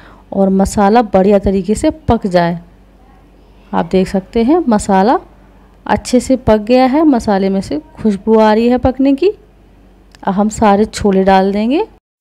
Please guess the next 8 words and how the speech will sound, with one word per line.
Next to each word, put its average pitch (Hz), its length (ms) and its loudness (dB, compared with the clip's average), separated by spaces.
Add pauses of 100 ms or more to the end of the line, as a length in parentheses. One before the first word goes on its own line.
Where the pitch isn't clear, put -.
(340)
मसाले 254 420 0
में 311 200 0
अच्छे - 380 -6
से 285 140 -8
छोले 254 280 0
मिक्स 233 240 -8
कर 233 200 -2
देंगे 240 300 -4